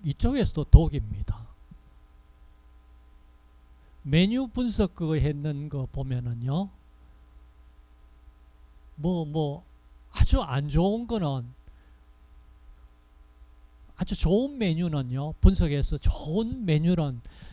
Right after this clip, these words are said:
뭐 스타 이렇게 이름을 붙이고, 어? 제일 안 좋은 거는 독을 붙였습니다. <laughs> 쉽게 얘기하면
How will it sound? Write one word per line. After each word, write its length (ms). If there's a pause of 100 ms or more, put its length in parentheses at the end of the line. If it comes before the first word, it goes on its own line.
(100)
뭐 240
스타 560
이렇게 400
이름을 400
붙이고, 680
어? 300 (1080)
제일 380
안 180
좋은 300
거는 320 (760)
독을 420
붙였습니다. 840 (800)
<laughs> 720
쉽게 380
얘기하면 300